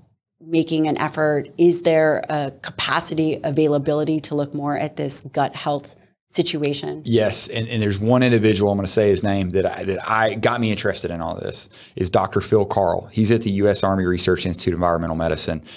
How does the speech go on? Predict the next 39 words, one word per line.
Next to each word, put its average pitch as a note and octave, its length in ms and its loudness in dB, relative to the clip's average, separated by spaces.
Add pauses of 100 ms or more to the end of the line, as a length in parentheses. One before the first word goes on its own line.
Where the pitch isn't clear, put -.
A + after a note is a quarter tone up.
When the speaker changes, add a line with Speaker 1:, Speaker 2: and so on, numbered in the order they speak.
(140)
Speaker 2:
And F#2 100 0
this F#2 120 2
is F2 80 -2
what E2 100 -4
he D2+ 60 -6
studies. - 480 -4 (120)
He F#2+ 140 -4
studies F#2 440 2
the, F2 240 0
the F2+ 80 -6
gut F2+ 220 0
microbiome. E2 760 0 (480)
Um, E2+ 640 -2
and E2+ 160 -2
so, E2 320 0
you F2 120 -4
know, D#2 100 -6 (120)
deals F#2 240 0
with F2+ 140 -6
a - 20 -2
lot F2+ 140 2
of - 80 -8
poop, F#2 240 -4 (180)
<laughs> F3 240 2
you D3+ 140 4
know, B2+ 160 2
which, C3 160 2
you C3+ 80 0
Speaker 1:
Poor A2+ 100 2
Speaker 2:
know, A2+ 80 2
he's F3 80 2
a F3 80 0
Speaker 1:
guy. - 140 0
Speaker 2:
poor B2+ 160 4
guy, A2+ 240 4
Speaker 1:
Gross. A2+ 500 0 (300)
Speaker 2:
right? G#2 300 4
Um, F2+ 240 -4 (460)
so, A2 580 2